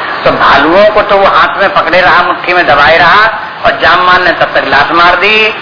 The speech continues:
तो तब वो जा करके रथ पर से नीचे गिर पड़ा। तो रावण नीचे पड़ा हुआ है और उसके हाथों में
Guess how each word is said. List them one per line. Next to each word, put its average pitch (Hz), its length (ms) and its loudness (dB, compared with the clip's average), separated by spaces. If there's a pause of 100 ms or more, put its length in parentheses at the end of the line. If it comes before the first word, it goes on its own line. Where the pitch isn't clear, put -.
(540)
तो 185 80 2
तब 170 360 -2
वो 170 80 0
जा 160 140 0
करके 160 320 -2
रथ 151 100 -2
पर 151 240 -4
से 151 120 -4
नीचे 143 240 -2
गिर 170 160 0
पड़ा। 190 340 2 (380)
तो 170 80 0
रावण 165 360 0
नीचे 170 260 -4
पड़ा 160 260 2
हुआ 165 240 0
है 185 280 2
और 185 60 0
उसके 175 260 -4
हाथों 175 440 0
में 165 500 2